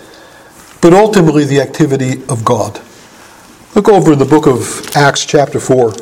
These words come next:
Acts chapter four. We need to understand that this handing over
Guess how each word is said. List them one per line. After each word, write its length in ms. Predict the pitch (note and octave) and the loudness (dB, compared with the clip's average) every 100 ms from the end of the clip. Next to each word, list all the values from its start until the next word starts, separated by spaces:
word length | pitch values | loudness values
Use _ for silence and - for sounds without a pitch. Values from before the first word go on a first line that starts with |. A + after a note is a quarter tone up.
| - - - - - - | -16 -18 -18 -18 -16 -4
Acts 280 | D#3+ E3+ E3 | 0 2 0
chapter 360 | - E3+ C#3+ C3+ | -2 0 0 -2
four. 360 | - B2+ A2+ A2+ - - - - - - - - - - - - - - - - - - - _ _ - - - - | -2 0 0 -2 -12 -14 -16 -20 -20 -18 -18 -20 -20 -20 -20 -20 -20 -20 -20 -20 -20 -20 -20 _ _ -20 -20 -20 -8
We 120 | C#3+ C#3+ | 0 2
need 180 | E3 | 4
to 60 | F3 | 4
understand 640 | E3 - - E3 D#3 C#3 | 2 0 0 2 2 2
that 120 | A#2+ | -4
this 180 | A#2+ - | -6 -6
handing 680 | - E3 E3+ D#3 D3+ - - | 0 2 4 0 -2 -12 0
over 400 | D#3+ D3 C#3 C#3+ | 2 4 2 -2